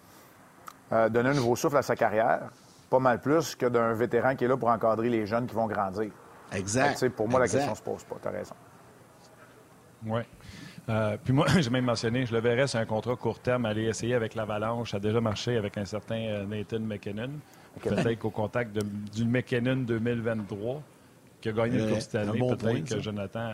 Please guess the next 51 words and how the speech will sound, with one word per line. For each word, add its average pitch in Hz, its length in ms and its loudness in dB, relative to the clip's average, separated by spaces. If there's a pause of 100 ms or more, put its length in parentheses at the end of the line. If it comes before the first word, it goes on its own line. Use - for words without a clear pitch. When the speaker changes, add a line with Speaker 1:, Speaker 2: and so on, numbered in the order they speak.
Speaker 3:
ajusterait 104 420 -6
des 98 160 -8
choses. 98 320 -14 (340)
Marc, 165 300 -4 (640)
tu 165 140 -6
sais, 131 100 -6
je 120 100 -4
vais 127 40 0
donner 143 160 0
un 147 100 0
exemple. 135 300 -2
Aujourd'hui, 117 300 -2
Guy 135 140 -4
m'a 131 140 0
appelé 123 200 -4
puis 107 100 -6
il - 20 -8
me 87 40 -12
fait : « 104 220 -8
Hey, 107 80 -4
Martin, 98 380 -8 (720)
je - 80 -12
sais 104 160 -6
pas 143 140 -4
de - 40 -14
quoi 107 160 -8
on 98 40 -6
va 95 120 -6
parler. » 107 600 -4
Euh, 92 60 -8 (160)
puis - 120 -10
là, 127 80 2
on 120 40 0
se 110 120 -8
met 117 80 0
à 117 80 0
jaser, 104 360 -4
puis - 100 -14
tu - 60 -10
sais 117 80 -10
comment 104 200 -6
est-ce 98 80 -8
que 104 120 -6
c'est. 113 260 -8 (220)
On 110 160 -2
part, 113 260 0
puis 104 100 -6
on 101 100 -2
jase 101 280 -4
une 92 100 -10
heure. 90 120 -16